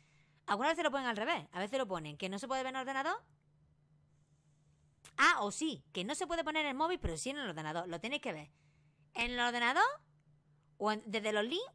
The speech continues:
o metiendo, metiendo en mi canal. Si lo veis desde el móvil, que mucha gente lo ve desde el móvil, muchísimas personas, tenéis que entrar a mi canal y buscar el vídeo. No deja, los links, no es de los cojones. YouTube me ha puesto lo que sea, que no me, que no, que no se puede.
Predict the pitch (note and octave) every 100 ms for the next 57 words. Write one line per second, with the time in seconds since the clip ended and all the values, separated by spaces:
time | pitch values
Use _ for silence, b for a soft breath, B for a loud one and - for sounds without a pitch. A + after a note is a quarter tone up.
0 | - G3+ G3 F#3 A#3 G#3+ G3+ G3+ F3+ F3+
1 | A#3+ C#4 E3 E3+ E3+ - G#3+ G3+ A#3 F4+
2 | D#4+ A3+ F3+ F#3 F3 A#3 A#4 - _ _
3 | - E3 E3 F#3 G3 E3+ E3+ E3+ E3 D#3+
4 | D3+ E3 D#3+ D3 D3 G#3+ F3 D3+ D#3 E3+
5 | E3+ G#3+ - b b b b G#3 B3+ G#3
6 | F3+ G3 F#3 F#3+ F#3+ C#4 G#4+ - F3+ E3+
7 | F#3 D3+ C#3+ C#3 D3 D#3 F3+ B3 C4 G3+
8 | - - G3 F#3 G#3+ F#4+ A#4 - F#3+ F3
9 | F3 E3 E3 - F#3 D#4 G#4 - _ _
10 | D#3+ F3 A3+ A3 E3+ E3 E3 E3 D#3+ -
11 | D4 G#4 D5 _ b b b b b b
12 | _ _ _ _ - - - - G3+ A3+
13 | G#3 G3+ G#3 G3+ A3+ A3 D#3+ D3